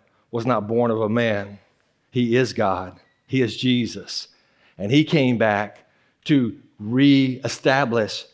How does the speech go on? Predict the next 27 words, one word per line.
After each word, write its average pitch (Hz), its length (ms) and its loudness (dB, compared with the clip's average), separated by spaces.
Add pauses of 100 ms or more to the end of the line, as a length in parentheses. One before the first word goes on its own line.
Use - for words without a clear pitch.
(140)
our 120 140 0
kingdom 123 400 0
authority 113 640 -2 (320)
by 117 160 2
death, 135 500 2
dying 151 480 2
for 156 220 0
our 156 140 0
sins 185 640 -2 (460)
on 135 120 2
the 131 80 2
cross, 165 640 0 (220)
death, 147 300 4
burial, 156 200 6
and 156 100 2
his 123 100 0
resurrection. 156 760 2 (440)
He 165 160 8
has 120 200 2
regained 160 800 2
kingdom 180 440 2
authority 170 500 2
and 127 120 -4
gives 180 300 0
it 214 140 -4
to 208 80 -2
you. 196 540 -4